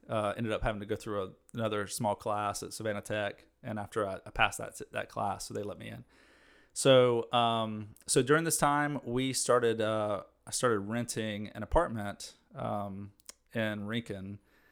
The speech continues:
with my girlfriend at the time. And it's funny, as, as I was preparing for this podcast, I, I start thinking through some of these things. I'm like, "Man, this was, like, some accidental, like, cool things I was doing." Um, but it was really just out of necessity. I was broke.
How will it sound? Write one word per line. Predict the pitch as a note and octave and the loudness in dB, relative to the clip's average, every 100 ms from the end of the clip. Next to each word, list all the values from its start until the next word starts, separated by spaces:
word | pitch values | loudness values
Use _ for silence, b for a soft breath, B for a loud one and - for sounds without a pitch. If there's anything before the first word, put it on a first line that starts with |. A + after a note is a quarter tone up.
| b b b B2 | b b b 2
with | A2+ | 4
my | A2+ | 4
girlfriend | A#2 A2+ A2 | 2 0 -4
at | F#2+ | -6
the | G#2 | -6
time. | - A2 G#2+ G#2+ G2+ G#2 - - | -4 -2 -2 -6 -8 -12 -12 -6
And | A2 G#2+ G#2 G#2 G2+ - - | -4 -2 -4 -6 -12 -14 -8
it's | - | 0
funny, | B2+ A2+ | 2 2
as, | G2+ G#2 | 0 -4
as | - G#2+ | -6 -4
I | G#2+ | -2
was | G#2 | -2
preparing | - G#2+ A2+ G#2 | -4 -2 -2 -2
for | G#2 | -6
this | G2 | -2
podcast, | G#2 G#2+ - G2+ G2 G#2 | 0 0 -2 -4 -6 -8
I, | F#2 _ | -10 _
I | - | -2
start | A2+ - | 0 0
thinking | A#2+ A2 G#2+ | -2 -2 -4
through | A#2+ | -4
some | A2 A2 | -4 -4
of | |
these | G#2 - | -6 -6
things. | G#2+ G2 G#2 | -8 -8 -8
I'm | |
like, | A2+ - | -6 -4
"Man, | G#3+ D#3 | -2 -2
this | E3 C#3 | -2 0
was, | B2+ | 0
like, | A2 | 0
some | - A2+ | -2 -2
accidental, | A2+ A#2 D3 B2 C3+ C3+ C3 | 0 0 0 2 2 2 2
like, | C3 B2+ - | 2 0 0
cool | D#3 D3+ | 4 4
things | D3 F3+ D3+ | 4 2 2
I | A2+ | 2
was | G#2+ | 0
doing." | G#2+ G#2 B B B B B | -4 -8 B B B B B
Um, | C3 B2+ | 8 8
but | A#2+ | 8
it | B2+ | 6
was | A#2 | 6
really | D3+ C3+ | 6 6
just | A2+ A#2 | 4 2
out | G#2+ | 2
of | |
necessity. | G2 B2+ B2 G#2 | 0 -2 -2 -4
I | |
was | G2 | -6
broke. | F#2+ A2+ B2 G#2 | 0 4 6 4